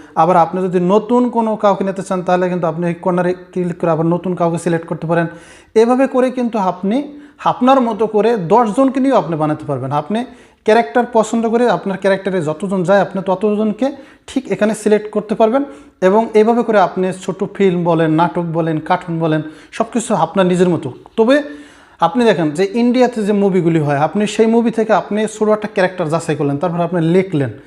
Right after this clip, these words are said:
এখানে কে কে যাবে। এইভাবে করে কিন্তু আপনি বুদ্ধি খাটিয়ে কিন্তু ছোটো ছোটো ফিল্ম বানাতে পারেন, অথবা নাটক বানাতে পারেন, অথবা আপনি কার্টুন বানাতে পারেন। কিন্তু এগুলি কিন্তু মানব-, বাচ্চারা খুবই পছন্দ করে এবং মা-, অনেকেই দেখে।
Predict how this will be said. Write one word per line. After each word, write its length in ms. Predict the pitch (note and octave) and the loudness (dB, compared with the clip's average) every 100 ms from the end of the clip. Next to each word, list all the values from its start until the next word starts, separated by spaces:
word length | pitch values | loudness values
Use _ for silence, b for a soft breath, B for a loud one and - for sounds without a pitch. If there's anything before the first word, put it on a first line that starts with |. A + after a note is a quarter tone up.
| B B B | B B B
এখানে 280 | F3+ G3 F#3 F#3 - - | -6 -2 -2 -4 -14 -4
কে 100 | A3+ | 0
কে 200 | A#3 F#3 | 2 4
যাবে। 300 | D#3+ D3 D#3+ - | 4 2 -2 2
এইভাবে 320 | A3 B3 A#3+ | 2 2 0
করে 260 | A#3+ A#3+ | 0 0
কিন্তু 240 | A3 A3+ G#3 | 2 0 0
আপনি 200 | F3 G3 | 0 -2
বুদ্ধি 320 | F#3 G#3 G#3+ | -2 0 -2
খাটিয়ে 320 | - F3 G#3 | -2 -2 0
কিন্তু 360 | G3 F#3+ A#3+ B3+ B B | -2 -2 -2 -4 B B
ছোটো 180 | - F#3+ | -4 -4
ছোটো 200 | F#3+ G3+ | 0 -2
ফিল্ম 300 | G3+ A3+ F#3+ | 0 0 2
বানাতে 280 | D3+ D3 C3+ | 4 2 0
পারেন, 260 | B2+ A#2+ - | -4 -6 -8
অথবা 440 | F3 G#3 A3+ A#3 B B - | -6 -2 -2 -4 B B 0
নাটক 260 | E3 F3 F#3+ | 0 2 0
বানাতে 320 | D#3+ D3+ C#3+ | 2 -2 -2
পারেন, 240 | C3 B2 | -4 -6
অথবা 340 | D#3+ D#3+ G#3+ G3+ | -8 -4 0 0
আপনি 220 | G3+ G#3+ - | 0 -4 0
কার্টুন 300 | F#3+ F#3 D#3+ | -2 0 0
বানাতে 260 | D3 C#3+ | 0 -2
পারেন। 200 | C#3 C3 | -4 -4
কিন্তু 380 | B2 - - F#3+ | -8 -14 -2 2
এগুলি 240 | G#3 A#3+ B3 | 4 2 0
কিন্তু 180 | A#3 | 0
মানব-, 260 | G#3+ G#3 A3 - - F3 | 2 2 0 -6 -18 -8
বাচ্চারা 480 | D#3 G3 G3 A#3 A#3 | 0 0 2 0 0
খুবই 520 | - C#4 B3 - B B | 2 0 0 -8 B B
পছন্দ 340 | G3 - F#3 E3 | -6 -2 0 0
করে 220 | D3 B2+ B B | -2 -4 B B
এবং 320 | G3+ G3 A#3 A#3+ - | 0 2 2 -4 -10
মা-, 140 | F3+ F#3 - _ G3 | -8 -8 -12 _ 0
অনেকেই 360 | A3 B3+ C#4+ | 2 2 2
দেখে। 300 | G3+ E3+ - | 2 0 -2